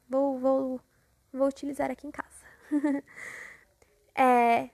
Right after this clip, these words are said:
foi, foi feita pelo Conselho Nacional dos Direitos das Mulheres para levar suas reivindicações do movimento social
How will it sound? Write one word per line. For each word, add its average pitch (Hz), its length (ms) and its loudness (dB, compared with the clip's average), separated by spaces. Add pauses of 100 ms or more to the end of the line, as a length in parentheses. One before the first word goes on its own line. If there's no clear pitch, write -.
(120)
foi, 285 240 2
foi 269 400 2
feita 285 320 -4
pelo 285 220 2
Conselho 294 320 4
Nacional 277 420 -4
dos 254 160 -6
Direitos 269 260 0
das 269 160 -2
Mulheres 269 640 0 (400)
para 277 200 8
levar 277 360 2
suas 330 300 -4
reivindicações 381 960 0
do 277 100 -6
movimento 269 540 -2
social 240 600 2